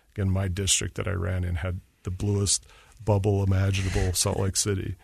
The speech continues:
Speaker 2: Mm-hmm.
Speaker 1: uh, but it also had, you know, many counties who were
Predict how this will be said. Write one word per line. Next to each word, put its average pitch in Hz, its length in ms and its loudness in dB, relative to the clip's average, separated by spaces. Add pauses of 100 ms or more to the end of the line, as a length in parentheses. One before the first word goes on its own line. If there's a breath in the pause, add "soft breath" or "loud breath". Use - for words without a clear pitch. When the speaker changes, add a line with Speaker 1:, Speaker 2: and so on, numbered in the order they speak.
Speaker 2:
Mm-hmm. 220 320 4
Speaker 1:
uh, 95 180 0
but 98 140 -2
it 95 100 0
also 98 280 -2
had, 98 440 -2
you 110 80 -6
know, 98 280 -6 (140)
many 101 300 0
counties 92 560 -2
who 98 160 -4
were 92 320 -4